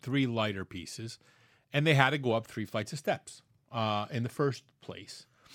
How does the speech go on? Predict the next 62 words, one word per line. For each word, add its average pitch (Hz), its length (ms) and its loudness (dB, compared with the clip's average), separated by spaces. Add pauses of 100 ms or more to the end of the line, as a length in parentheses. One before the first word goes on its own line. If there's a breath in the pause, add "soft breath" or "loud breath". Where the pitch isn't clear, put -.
(440 loud breath)
And, 117 520 4
um, 107 500 2 (320)
so 247 120 6
it's - 140 2
not 240 160 4
exactly 120 420 2
fun, 120 520 6
and, 117 160 0
and, 127 300 -2
you 143 80 0
know, 110 160 4
certainly 120 400 0
ro-, 117 220 0
I'm 123 180 2
used 127 200 2
to 123 60 -4
rolling 117 380 0
up 110 180 0
into 127 200 -4
a - 20 0
hotel 104 480 2
at 98 100 -6
the 110 60 -4
Bellman, 101 320 -6
take - 180 -8
my 104 120 -6
bags 95 460 -4
and, 98 120 -10 (480 loud breath)
and 113 120 0
letting 110 240 6
them 104 140 0
deal, 98 380 2 (340)
let 113 120 0
'em 107 120 -2
deal 110 160 4
with 104 80 2
all 101 140 0
the 95 60 -2
stuff - 340 2
and 98 80 -6
putting 107 200 -2
in 104 100 -4
my 101 100 -2
room 101 280 -2
and 127 80 -2
the 113 40 4
whole 143 120 4
deal. 196 280 2
So 113 260 4 (380 loud breath)
it's - 100 -4
a 143 60 6
little 208 460 10
bit 151 260 6
like 127 240 4
you're 117 300 2
on 117 180 4
your 101 180 0
own 95 280 0
type 92 220 -6
of 87 100 -8
a 80 60 -10
thing, 80 200 -10